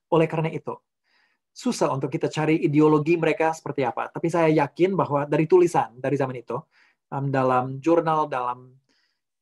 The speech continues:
em, eh, surat kabar, dari tulisan bimbingan, eh, dalam bentuk buku,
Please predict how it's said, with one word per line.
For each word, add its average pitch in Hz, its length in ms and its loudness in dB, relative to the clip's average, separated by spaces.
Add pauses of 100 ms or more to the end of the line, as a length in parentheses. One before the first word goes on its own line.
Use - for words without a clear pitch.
(280)
em, 123 480 -12 (1400)
eh, 127 240 -12
surat 139 240 -6
kabar, 156 640 0
dari 131 400 -4
tulisan 143 400 -6
bimbingan, 143 480 -6
eh, 151 400 -12
dalam 131 240 -6
bentuk 135 240 -6
buku, 147 320 -6